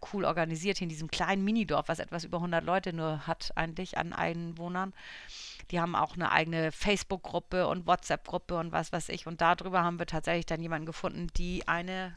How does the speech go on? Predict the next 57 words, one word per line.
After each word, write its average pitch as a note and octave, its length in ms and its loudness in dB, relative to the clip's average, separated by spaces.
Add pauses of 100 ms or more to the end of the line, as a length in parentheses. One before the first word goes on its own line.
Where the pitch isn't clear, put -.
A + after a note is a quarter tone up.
(180)
Wohnung F#3 320 -6
vermietet. - 520 -12 (320)
Hm. F3 300 -12 (1900)
Wohnung, D#3 340 -8
so D#3 120 -8
dachten D#3 280 -2
wir, C#3 80 -8
es - 80 -10
ist - 60 -6
eigentlich C#3+ 180 -8
ein D3+ 60 -8
Reihenhaus, D3 520 0
wie D3 80 -6
wir C#3+ 80 2
dann C#3 120 2
festgestellt - 460 -2
haben. C#3+ 200 0 (880)
Und F3+ 360 4
wir F#3 100 6
sind E3 220 0
so F#3 200 2
super D#3+ 300 2
von D#3 200 -2
der D3 140 6
aufgenommen D3+ 420 0
worden C#3+ 220 2
hier. D3 200 0 (880)
Anna A3 260 0
heißt D3+ 280 2
sie D3+ 80 -4
und C#3+ 100 -4
ich, - 240 -10
ich - 160 -8
nenne D3+ 180 -4
immer D3 140 -4
gerne D3 260 -4
auch - 80 -2
die - 120 -6
Namen D3+ 280 0
dazu, D3 300 -2
weil C3+ 100 -2
ich D3 100 -6
finde D#3 220 -4
Anna C#3+ 200 0
einfach C#3+ 320 -4
auch - 160 -6
grandios. D#3 500 -2
Sie D#3 80 -2
hat D3 100 -2
uns - 340 -6
hier D#3 220 -6
wirklich D3 200 -8
einen D#3 80 -4
ganz, D3+ 200 -2
ganz D3 200 -2
tollen D#3 220 -2
Start - 460 4